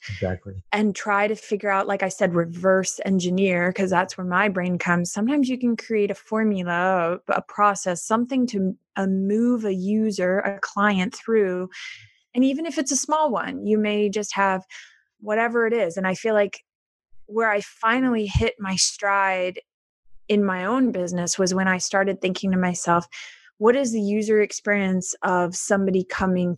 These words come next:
Speaker 2: to your profile?" Not just opt-, I, the word optimizing it
Speaker 1: Mm-hmm.
Speaker 2: has this feeling of, "What does that even mean anymore?" And
Speaker 1: Yeah.
Speaker 2: I feel like, to me, it's now the top down, above the fold user experience.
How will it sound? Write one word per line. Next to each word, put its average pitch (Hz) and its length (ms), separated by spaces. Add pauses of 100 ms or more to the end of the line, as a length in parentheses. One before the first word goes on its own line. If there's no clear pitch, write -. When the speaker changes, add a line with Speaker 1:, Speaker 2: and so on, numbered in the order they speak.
Speaker 2:
to 196 100
your 175 300
profile?" 170 880
Not 196 400
just 202 480
opt-, 180 480
I, 202 260
the 196 100
word 240 380
optimizing 240 840
it 254 240
Speaker 1:
Mm-hmm. 117 520 (400)
Speaker 2:
has 220 180
this 208 220
feeling 220 680
of, 180 520 (280)
"What 202 180
does 226 120
that 220 120
even 190 280
mean 208 220
anymore?" 165 680
And 190 100
Speaker 1:
Yeah. 196 100
Speaker 2:
I 233 100
feel 208 240
like, 185 280 (120)
to 190 120
me, 214 360
it's - 180
now 180 340
the 170 200
top - 440 (520)
down, 180 680
above 196 460
the 185 80 (220)
fold 180 440 (120)
user 185 400
experience. 160 800